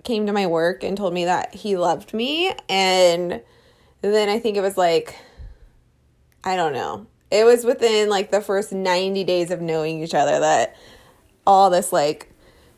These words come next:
wonderful chaos happened. But yeah, so emotions were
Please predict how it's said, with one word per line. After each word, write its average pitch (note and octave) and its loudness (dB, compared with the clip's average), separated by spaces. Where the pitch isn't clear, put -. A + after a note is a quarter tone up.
wonderful A3 0
chaos - -4
happened. - -8
But F#3+ 2
yeah, F3+ -2
so F3+ 2
emotions A#3 2
were F#3+ 2